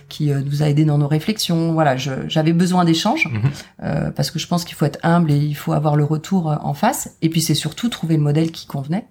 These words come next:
Speaker 1: Voilà.
Speaker 2: Mhm.
Speaker 1: On a eu la chance, dès le début, euh, d'avoir aussi des subventions. Euh, pourquoi ? Parce que, en fait, il y avait le plan d'action régional qui valorise l'en-,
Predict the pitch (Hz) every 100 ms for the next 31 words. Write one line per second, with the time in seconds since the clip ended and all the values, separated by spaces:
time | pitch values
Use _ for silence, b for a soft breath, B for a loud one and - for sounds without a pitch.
0 | - 143 151 - B 107 B B - 170
1 | 185 196 180 - 240 247 - 170 190 180
2 | 180 185 240 269 320 165 160 156 147 147
3 | 170 - 151 165 185 180 170 214 165 -
4 | 202 185 165 208 - _ _ _ 170 165
5 | 165 87 160 185 175 220 226 180 196 208
6 | 208 175 202 202 185 165 160 160 160 160
7 | 160 214 214 196 202 185 170 190 208 170
8 | 175 175 196 185 170